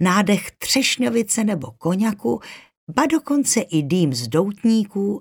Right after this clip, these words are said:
a šustění novin, to všechno vytváří ono kouzelné, živé aroma, které je pro kavárnu charakteristické.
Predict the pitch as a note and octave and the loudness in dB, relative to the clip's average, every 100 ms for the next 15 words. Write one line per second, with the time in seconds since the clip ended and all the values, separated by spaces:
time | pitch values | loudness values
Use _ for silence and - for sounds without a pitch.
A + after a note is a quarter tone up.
0 | - - A#2 - - - - - A#3+ G#3+ | -10 -10 -8 -6 -4 -2 -2 0 2 4
1 | D#3+ C#3+ C3 A#3 A3 E3 C#3 - - - | 4 2 0 -2 -2 -2 -2 -8 -18 -20
2 | _ _ _ _ D#3+ C3+ - - D#4 - | _ _ _ _ -4 -2 -2 0 0 0
3 | F3 F#3 G3+ A#3+ B3+ B3 A3+ A3+ - E3+ | 2 0 -2 0 0 0 0 -2 0 0
4 | C3 - F3+ G#3+ G#3+ A#3+ A#3 A3 G#3 G3+ | -2 -2 0 0 0 0 0 0 0 0
5 | C#3+ F3+ G#3+ E3 B2+ - D3 F3+ F#3+ G3 | 0 0 0 -2 -2 -4 -4 -2 0 0
6 | G3+ G3+ - - - - _ - F3 G3 | 0 -2 -8 -20 -20 -20 _ -2 2 4
7 | F#3 B2+ A#2 C3 C#3 E3+ D3+ C#3+ D3 D3+ | 2 2 -4 -8 -4 -2 -2 -4 -4 -4
8 | - C3+ B2 - A#2+ A2+ - B2+ - - | -4 -6 -6 -10 -12 -10 -10 -8 -10 -10
9 | C3 | -14